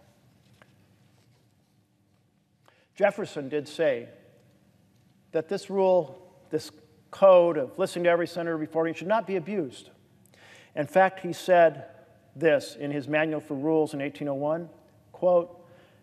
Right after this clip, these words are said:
"No one is to speak impertinently or beside the question, superfluously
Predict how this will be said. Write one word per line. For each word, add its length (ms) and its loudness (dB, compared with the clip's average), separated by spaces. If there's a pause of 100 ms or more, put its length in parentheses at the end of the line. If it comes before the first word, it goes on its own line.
"No 320 4
one 220 2
is 180 0
to 120 -4
speak 460 -2
impertinently 920 -4
or 160 -4
beside 500 0
the 60 -6
question, 600 -6 (340)
superfluously 1160 -4